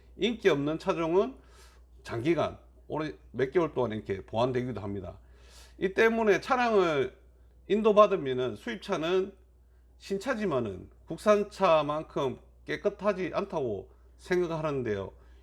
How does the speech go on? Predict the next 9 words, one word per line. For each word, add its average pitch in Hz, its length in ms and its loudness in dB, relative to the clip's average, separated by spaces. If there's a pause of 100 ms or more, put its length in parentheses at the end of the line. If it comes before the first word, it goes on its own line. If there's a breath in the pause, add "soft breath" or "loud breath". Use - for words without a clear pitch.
(120)
요즘은 139 400 4
꼭 - 200 -6
그렇지만 151 560 -4
또 139 220 -4
않습니다. 104 480 -8 (600 soft breath)
제조사별로 180 1120 2
어떻게 113 380 -6
관리하느냐에 147 640 0
따라서, 113 800 -4